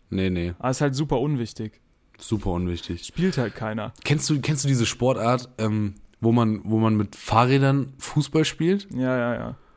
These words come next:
Speaker 1: Sieht
Speaker 2: Das will ich
Speaker 1: saumäßig,
Speaker 2: auch nicht.
Speaker 1: sieht sau scheiße aus. Aber ich glaube, das ist super, super kompliziert.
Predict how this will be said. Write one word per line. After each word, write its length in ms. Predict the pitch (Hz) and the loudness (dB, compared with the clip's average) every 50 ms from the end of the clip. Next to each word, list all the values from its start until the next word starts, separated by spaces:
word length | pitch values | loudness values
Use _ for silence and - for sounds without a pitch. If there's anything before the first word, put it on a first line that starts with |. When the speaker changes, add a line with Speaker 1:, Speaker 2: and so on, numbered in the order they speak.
| _ _ _ _ _ _ _ _ _ _ - | _ _ _ _ _ _ _ _ _ _ -6
Speaker 1:
Sieht 220 | - 120 127 113 | -2 -2 -2 0
Speaker 2:
Das 100 | - - | -2 0
will 60 | - 104 | 2 4
ich 40 | |
Speaker 1:
saumäßig, 380 | 117 131 147 - 175 - 131 - | 4 4 6 6 4 4 4 2
Speaker 2:
auch 180 | - 127 131 143 | 2 0 0 -2
nicht. 300 | 151 156 151 - - 110 | -4 -4 -6 -6 -6 -2
Speaker 1:
sieht 220 | 107 143 135 113 | 0 0 0 0
sau 440 | 110 107 104 123 127 147 160 135 120 - | 0 0 2 4 4 4 2 0 -2 -2
scheiße 480 | - - 127 123 147 160 - - 90 | 0 2 4 4 4 2 0 -2 -2
aus. 420 | 73 87 95 107 135 151 - - - _ _ - _ - - | 0 0 0 0 0 -2 -4 -8 -18 _ _ -20 _ -8 -2
Aber 160 | - - - 113 | 0 2 2 2
ich 100 | 104 - | 2 2
glaube, 180 | 123 117 104 | 2 2 2
das 160 | 104 95 98 | 0 -4 -2
ist 180 | 101 95 - - | -4 -4 -2 0
super, 360 | - 131 131 123 107 104 - - - - | 0 0 2 2 0 0 -2 -4 -8 -8
super 360 | 110 113 120 135 131 123 107 | -2 0 0 2 2 2 2
kompliziert. 640 | - - 90 80 80 78 - - - - - - | 2 0 -4 -4 -6 -10 -12 -12 -12 -12 -14 -16